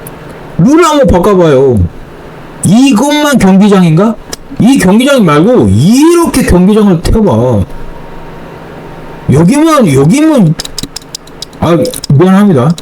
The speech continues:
욕심 많게. 씨발, 이것만 경기장이냐고. 경기장을 이렇게 넓게 지어.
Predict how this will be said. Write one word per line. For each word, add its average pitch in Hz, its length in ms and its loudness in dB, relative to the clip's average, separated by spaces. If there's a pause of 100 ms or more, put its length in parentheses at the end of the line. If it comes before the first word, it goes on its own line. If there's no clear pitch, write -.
(140)
욕심 151 200 2
많게. 151 200 -2 (220)
씨발, 285 480 0
이것만 269 640 0 (280)
경기장이냐고. 135 920 0 (100)
경기장을 302 500 0
이렇게 220 380 2
넓게 185 300 2
지어. 175 400 2